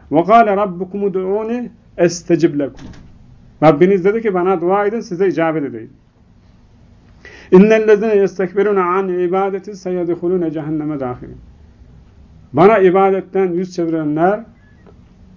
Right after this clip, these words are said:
cehenneme alçalmış olarak gireceklerdir." diyor. Burada dua ibadet anlamında zikrediliyor. Zaten aleyhissalatü vesselam, "Ed-dua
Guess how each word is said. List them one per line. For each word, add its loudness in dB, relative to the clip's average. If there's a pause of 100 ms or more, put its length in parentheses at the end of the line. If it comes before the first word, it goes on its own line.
(200)
cehenneme 4
alçalmış -2
olarak -4
gireceklerdir." -2
diyor. -18 (540)
Burada 4 (580)
dua 4 (420)
ibadet 4
anlamında -2
zikrediliyor. -14 (680)
Zaten 4
aleyhissalatü 0
vesselam, -8
"Ed-dua 0